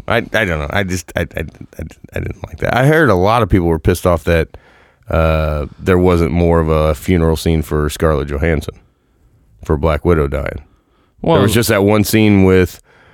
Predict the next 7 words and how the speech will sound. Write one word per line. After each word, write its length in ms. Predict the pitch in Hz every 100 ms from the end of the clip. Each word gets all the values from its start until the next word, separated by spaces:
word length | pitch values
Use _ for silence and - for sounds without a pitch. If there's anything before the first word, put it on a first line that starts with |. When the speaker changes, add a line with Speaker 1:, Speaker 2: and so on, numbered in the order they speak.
| _ _ _ _
Speaker 1:
um, 640 | - 85 80 78 76 76 - _ _ _ -
with 140 | 85
Jeremy 280 | 85 87 85
Renner 500 | 82 82 80 80 78 -
and 540 | 76 73 73 73 76
the, 180 | 76 -
uh, 260 | - -